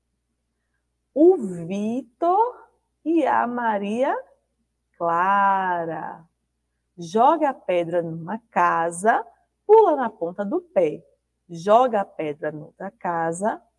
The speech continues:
faz palminha de Guiné. Chama a Júlia. Ó, de novo a Júlia aqui aparecendo, ó. Chama a Júlia,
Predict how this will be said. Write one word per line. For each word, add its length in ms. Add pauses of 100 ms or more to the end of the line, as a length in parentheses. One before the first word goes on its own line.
faz 300
palminha 680
de 460 (260)
Guiné. 600 (540)
Chama 680
a 320
Júlia. 600
Ó, 60
de 120
novo 220
a 80
Júlia 240
aqui 140
aparecendo, 720
ó. 200 (500)
Chama 540
a 320
Júlia, 840